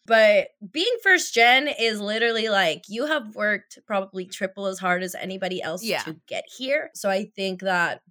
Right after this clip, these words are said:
Speaker 1: it's unfortunate that that is the situation, but, like, bitch, you're first gen. You did that shit.
Speaker 2: I know.
Speaker 1: And to anybody listening that's, like, first gen, like,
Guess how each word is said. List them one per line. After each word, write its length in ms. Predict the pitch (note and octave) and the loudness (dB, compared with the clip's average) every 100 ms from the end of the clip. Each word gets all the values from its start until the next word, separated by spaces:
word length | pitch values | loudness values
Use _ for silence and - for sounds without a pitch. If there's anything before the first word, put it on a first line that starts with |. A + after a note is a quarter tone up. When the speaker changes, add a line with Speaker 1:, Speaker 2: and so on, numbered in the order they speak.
| G3 | -12
Speaker 1:
it's 160 | F#3+ | -8
unfortunate 560 | F#3 F#3 E3 E3+ F3+ E3 | -8 -8 -8 -8 -8 -10
that 160 | D3+ E3 | -10 -8
that 220 | D3+ D3 | -8 -8
is 160 | E3+ E3 | -10 -10
the 80 | E3 | -12
situation, 800 | F3 - E3+ C#3+ - A3 A#3+ A3+ | -12 -10 -10 -10 -8 -6 -6 -4
but, 120 | G#3+ | -4
like, 240 | G3 G3 F#3+ | -2 -2 -4
bitch, 220 | G3 G3 | -10 -6
you're 120 | B3 | -8
first 360 | C#4+ E4+ F#4+ - | -4 -6 -6 -4
gen. 340 | F3 G3 D#3+ | -2 -2 -4
You 280 | D#3+ A#3+ G#3+ - | -10 -12 -12 -8
did 200 | F3+ F3+ | -8 -6
that 180 | E3 - | -8 -8
shit. 340 | - F#2 A#1+ _ | -10 -12 -14 _
Speaker 2:
I 100 | A3 | -4
know. 280 | G#3 G3 F#3 | 0 0 -2
Speaker 1:
And 500 | F#3+ F#3+ F#3+ F#3 F3 - _ _ _ | -2 -2 -2 -6 -10 -16 _ _ _
to 140 | - A3+ | 0 2
anybody 320 | B3 B3 B3 | 4 2 2
listening 380 | G3+ G#3+ G#3+ G#3 | 0 2 0 0
that's, 180 | F#3 | 0
like, 240 | G3+ F3+ - | 0 -2 -2
first 320 | G3+ G3 F#3+ | -2 -2 -2
gen, 320 | F3+ E3 F#3+ | -2 -2 -2
like, 320 | G3+ F3+ F3 | -2 -4 -6